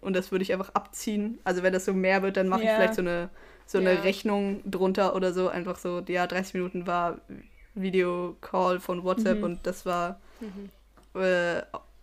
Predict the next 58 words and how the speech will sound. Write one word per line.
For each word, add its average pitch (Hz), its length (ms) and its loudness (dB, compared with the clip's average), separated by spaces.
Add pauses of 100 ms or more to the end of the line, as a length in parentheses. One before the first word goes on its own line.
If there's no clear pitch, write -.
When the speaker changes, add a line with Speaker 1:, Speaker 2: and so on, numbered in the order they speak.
(440)
Speaker 3:
Wenn 233 160 0
du 226 60 4
nicht 226 200 -2
Speaker 1:
auch - 60 2
Speaker 3:
cheatest, 302 360 2
Speaker 1:
irgendwas. 269 60 4
Speaker 3:
dann - 20 6
Speaker 1:
Ja, 202 80 10
Speaker 3:
ist 196 60 6
das 190 80 4
Speaker 1:
genau, 170 120 0
wenn 180 100 4
Speaker 3:
easy. 196 220 2
Speaker 1:
ich 220 80 8
<laughs> - 20 -2
sehe, 196 380 6
wenn 185 140 2
ich 190 120 -6
sage 180 280 6
und - 100 6
nicht 233 200 6
erst - 220 0
eine 170 180 0
Woche - 120 -4
später. - 420 -4
Speaker 2:
<laughs> - 40 -10
Ey, 202 380 6
aber 202 280 6
cheaten 233 460 4
ist 214 240 4
echt 214 240 4
scheiße 202 420 2
eigentlich. 202 460 10
Speaker 3:
<laughs> - 460 10 (640)
Aber 233 280 8
cheaten, 330 440 0 (220)
ich 240 140 -4
glaube, 269 340 6
man 247 140 4
fühlt 269 260 0
sich 208 220 -6
auch 202 100 -4
richtig 208 400 -6
schlecht, 427 160 10
Speaker 2:
Ja. 427 320 4
Speaker 3:
wenn 381 80 -2
man 190 140 -6
cheatet, - 260 4
Speaker 2:
Boah, - 140 12
Speaker 3:
to 214 80 12
Speaker 2:
ich 392 100 6
Speaker 3:
be - 60 0
Speaker 2:
würd 214 100 2
mich 202 80 2
Speaker 3:
honest. 208 120 -4
Speaker 2:
so 202 200 6
schlecht 202 300 0
fühlen. 202 320 -2